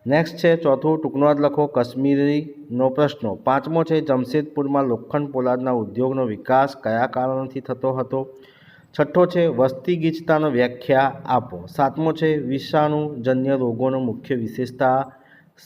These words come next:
શી છે? ત્યારબાદ વિદ્યાર્થી મિત્રો, આપણી પાસે આવે છે પ્રશ્નો પાંચ.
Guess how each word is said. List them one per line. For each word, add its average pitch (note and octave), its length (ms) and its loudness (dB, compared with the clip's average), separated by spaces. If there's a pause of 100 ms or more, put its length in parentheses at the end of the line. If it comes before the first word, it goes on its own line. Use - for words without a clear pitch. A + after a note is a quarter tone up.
શી B2+ 140 0
છે? - 320 -12 (1600)
ત્યારબાદ F#3 360 4
વિદ્યાર્થી F3+ 420 2
મિત્રો, F3+ 240 0
આપણી C#3+ 340 -2
પાસે D#3 280 -2
આવે D3+ 160 2
છે D#3 120 -4
પ્રશ્નો C3+ 480 -2
પાંચ. D#3 560 0